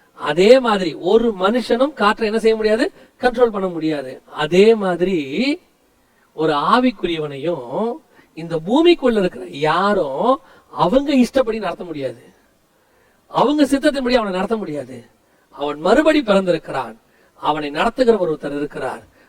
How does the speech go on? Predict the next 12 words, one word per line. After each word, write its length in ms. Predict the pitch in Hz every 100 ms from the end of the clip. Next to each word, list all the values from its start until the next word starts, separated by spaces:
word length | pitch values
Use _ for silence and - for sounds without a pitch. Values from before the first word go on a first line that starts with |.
| _
அவர் 400 | - 165 233 254
இஷ்டப்படித்தான் 640 | - 262 254 196 208 185
அவன் 200 | 151 160
செய்வான். 300 | 151 139 - _ _ _ _ _ _ _ _ _ _ _
இந்த 220 | 180 196
காற்றை 420 | 208 277 392 370
நடத்துகிறவர் 480 | 294 320 349 381 330
அவரு. 400 | 339 339 - - _ _
காற்றையும் 520 | - 226 277 277 294 269
கடலையும் 600 | 262 294 294 330 381 - _ _ _ _ _ _ _ -
அடக்கிறவர் 500 | - 330 370 349 302
அவரு. 320 | 302 262 110